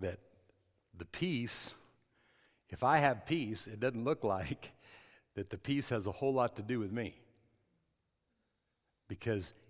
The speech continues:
he, he,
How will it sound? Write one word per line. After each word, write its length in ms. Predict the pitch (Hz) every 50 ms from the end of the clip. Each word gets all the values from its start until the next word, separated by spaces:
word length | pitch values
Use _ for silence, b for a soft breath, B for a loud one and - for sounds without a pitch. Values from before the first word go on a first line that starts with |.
| -
he, 760 | - - - - 175 180 165 127 98 90 87 98 113 123 117 - - - _ _ _ _ _ _ _ _ _ _ _ _ _ _ _ _ - _ _ _ _ _ _ _ _ _ _ _ _ _
he, 840 | - - - - - - 185 175 151 123 110 107 110 127 139 139 120